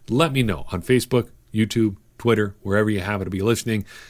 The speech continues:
I would enjoy hearing from you. And if you enjoyed this episode, take a second and share it with someone you think would enjoy it as well, because that's going to bring more people into this conversation, which in turn is going to help us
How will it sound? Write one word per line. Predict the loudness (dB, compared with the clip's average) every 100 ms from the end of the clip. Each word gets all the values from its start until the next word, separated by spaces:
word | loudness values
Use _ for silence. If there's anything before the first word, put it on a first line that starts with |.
| -20 -4 0
I |
would | 2 2
enjoy | 2 0 0 0 0
hearing | -2 -2 -2 -2
from | -4
you. | -6 -4
And | -2
if | 2
you | 4
enjoyed | 4 4 4 2
this | 0 0
episode, | -2 -2 0 -2 -4 -16 -20 0
take | 2
a | 4
second | 2 2 0
and | -2 -2
share | 2 4 4
it | 2
with | -2
someone | 0 0
you | 0 0
think | -2 -2
would | -2 -2
enjoy | -2 -2 -2
it | -4 -6
as | -4
well, | -2 -2 -4
because | -4 -2 0
that's | -2 -2
going | -4 -2
to |
bring | -2 -2 -2
more | -2 -2
people | -4 -4 -2
into | -2 -4
this | -4 -2
conversation, | -2 -2 0 2 4 2 0 -4 -16 -18 2
which | 4 4
in | 0
turn | 2 4 4
is | 0
going | 0 -2
to | 0
help | -2 -2
us | -4 -6